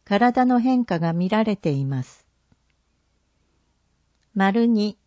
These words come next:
鯰江東憩いの家。今福東二の十一の二。これまでは浴槽に入る時に足が上がりづらく、手で支えていましたが、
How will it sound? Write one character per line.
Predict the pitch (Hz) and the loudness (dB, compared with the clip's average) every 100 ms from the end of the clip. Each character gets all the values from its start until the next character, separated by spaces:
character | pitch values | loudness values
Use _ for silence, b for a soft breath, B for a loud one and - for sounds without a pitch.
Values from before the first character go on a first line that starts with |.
| _ _ _ _ _ - | _ _ _ _ _ -2
鯰 | 202 240 262 254 262 | 2 2 2 2 2
江 | 247 | 2
東 | 233 226 226 226 - 214 - | 2 2 0 -2 -4 -8 -4
憩 | 196 - 240 247 | -6 0 2 4
い | |
の | 240 220 | 4 4
家。 | 208 196 190 180 - _ _ _ _ _ _ _ - | 2 0 -2 -4 -12 _ _ _ _ _ _ _ -2
今 | 208 254 | 2 2
福 | 247 - 175 | 0 -4 -4
東 | 165 165 175 165 - 160 - _ | -2 0 -2 -2 -6 -10 -10 _
二 | 214 254 | 0 2
の | 214 170 | 2 0
十 | 208 214 | 0 0
一 | 214 208 220 | 0 -4 -4
の | 202 156 | -2 -2
二。 | 135 143 147 _ _ _ _ _ _ _ _ _ _ _ _ _ _ _ - | -4 -6 -8 _ _ _ _ _ _ _ _ _ _ _ _ _ _ _ -2
こ | 226 | 2
れ | 254 | 4
ま | 262 262 | 4 2
で | 233 | 2
は | 170 151 151 _ | 0 0 -4 _
浴 | 214 190 - | -2 -2 0
槽 | 269 262 | 2 2
に | 262 254 | 4 2
入 | 254 254 | 2 0
る | 208 | -2
時 | 165 160 - 170 | -4 -6 -4 -4
に | 156 156 _ _ | -4 -6 _ _
足 | 202 185 269 | -4 -2 0
が | 247 190 | 0 0
上 | 180 | 2
が | 233 | 0
り | 240 226 | 0 -2
づ | 240 | 0
ら | 214 | -2
く、 | - - 147 - _ - | -2 -8 -10 -12 _ -4
手 | 262 | 0
で | 240 | 0
支 | 190 170 - | 0 -4 -2
え | 220 | -2
て | 220 220 | 0 0
い | 214 | 0
ま | 208 208 | 0 -4
し | - | -6
た | 151 143 | -6 -4
が、 | 143 143 | -6 -8